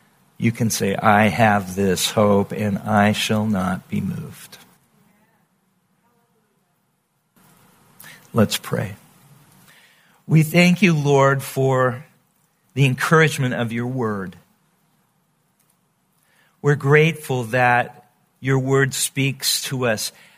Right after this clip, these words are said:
It, it just, it just speaks right to our heart, right to the place where we need encouragement, exhortation, and correction.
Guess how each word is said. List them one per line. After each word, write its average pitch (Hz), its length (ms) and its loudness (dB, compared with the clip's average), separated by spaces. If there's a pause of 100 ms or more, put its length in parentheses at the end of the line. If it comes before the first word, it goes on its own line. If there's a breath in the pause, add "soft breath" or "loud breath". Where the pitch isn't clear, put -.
(180 soft breath)
It, 135 240 4
it 135 140 -2
just, - 340 0 (1160)
it 139 140 -4
just - 320 -6 (180)
speaks - 520 -6
right 156 640 -4
to 151 160 -4
our 139 100 0
heart, 123 260 -6
right 180 420 0
to 175 100 0
the 170 100 4
place 127 480 0
where 123 120 -2
we 123 180 -4
need 123 520 -2 (460)
encouragement, 127 960 0 (840)
exhortation, 135 1200 -2 (320 soft breath)
and 135 120 -2
correction. 113 800 -2